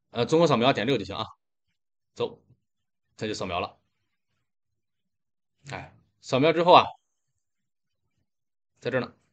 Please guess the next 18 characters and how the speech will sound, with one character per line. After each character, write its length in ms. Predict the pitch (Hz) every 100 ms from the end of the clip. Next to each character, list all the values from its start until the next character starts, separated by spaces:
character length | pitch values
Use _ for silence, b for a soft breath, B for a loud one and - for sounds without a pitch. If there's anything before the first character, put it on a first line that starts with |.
| _
看 160 | - 120
下 140 | 135
边 140 | 123 123
吗？ 160 | 123 - _ _ _ _ _ _ _ _ _ _ _ _ _
它 160 | - 233
扫 160 | 214
描 140 | 120 143
啊， 80 | 147
它 100 | 165
有 80 |
个 100 | 120
依 140 | 127 180
据， 220 | 175 -
什 100 | 127
么 100 | 156
依 140 | 156
据 120 | 143 147
呢？ 200 | 120